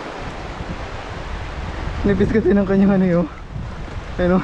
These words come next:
tangga. Nipis ng ganito nyo. Ayun o, sir. Huli talakitok. Ganda ng size.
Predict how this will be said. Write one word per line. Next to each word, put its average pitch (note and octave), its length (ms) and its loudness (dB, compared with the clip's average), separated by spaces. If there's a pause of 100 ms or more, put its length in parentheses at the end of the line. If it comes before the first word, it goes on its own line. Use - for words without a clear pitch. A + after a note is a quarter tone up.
tangga. F#3 320 4 (800)
Nipis G3 320 0
ng G#3+ 160 4
ganito A3 220 0
nyo. A3 180 2 (1400)
Ayun E3 240 2
o, E3+ 80 2
sir. E3+ 160 2 (960)
Huli F3 300 2
talakitok. F3+ 560 0 (1200)
Ganda D#3+ 240 0
ng D#3+ 80 2
size. C#3+ 320 -4